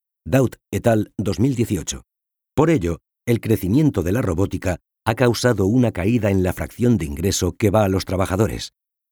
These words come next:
Ibid. Todo ello confirma que la incorporación de robots ha generado una mayor desigualdad,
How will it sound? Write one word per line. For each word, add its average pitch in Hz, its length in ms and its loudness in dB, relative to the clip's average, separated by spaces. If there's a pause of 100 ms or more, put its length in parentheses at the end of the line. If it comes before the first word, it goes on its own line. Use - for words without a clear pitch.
(140)
Ibid. 101 280 0 (1000)
Todo 151 280 4
ello 120 180 2
confirma 104 560 0
que 101 140 0
la 101 80 4
incorporación 95 680 0
de 104 100 -2
robots 85 360 -2 (320)
ha 107 80 0
generado 113 460 2
una 131 240 2
mayor 101 280 -2
desigualdad, 107 540 -2